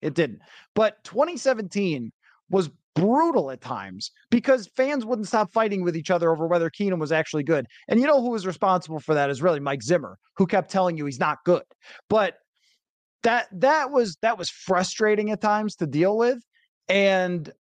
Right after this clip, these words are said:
I, I, if I were to go back and recover that season,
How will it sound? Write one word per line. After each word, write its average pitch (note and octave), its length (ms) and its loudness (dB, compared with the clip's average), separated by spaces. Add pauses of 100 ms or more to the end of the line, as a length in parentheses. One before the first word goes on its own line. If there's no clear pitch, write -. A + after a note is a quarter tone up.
(120)
I, G3+ 220 0 (120)
I, F#3 180 2 (220)
if G#3 180 0
I A3 120 2
were A#3+ 100 -2
to G#3 80 -4
go G3+ 180 2
back G#3 300 0
and D3+ 160 -8
recover G3 480 -2
that F3+ 220 0
season, G#3 520 -2